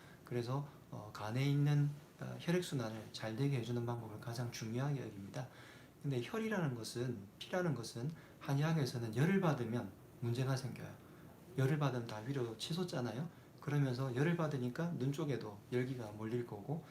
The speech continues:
그래서 이 열을 식혀주는 게 굉장히 중요해서, 네, 그래, 맞습니다.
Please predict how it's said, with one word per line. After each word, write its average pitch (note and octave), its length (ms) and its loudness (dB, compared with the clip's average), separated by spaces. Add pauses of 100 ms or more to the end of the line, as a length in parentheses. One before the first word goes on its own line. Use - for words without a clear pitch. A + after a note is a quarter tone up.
(180)
그래서 B2+ 240 -2
이 A2+ 160 -4
열을 D3 220 4
식혀주는 E3 520 -2
게 A2 80 -6
굉장히 B2+ 380 -2
중요해서, A#2+ 680 -2 (1700)
네, A#2 240 2 (220)
그래, G#2+ 300 -8
맞습니다. G#2+ 520 -8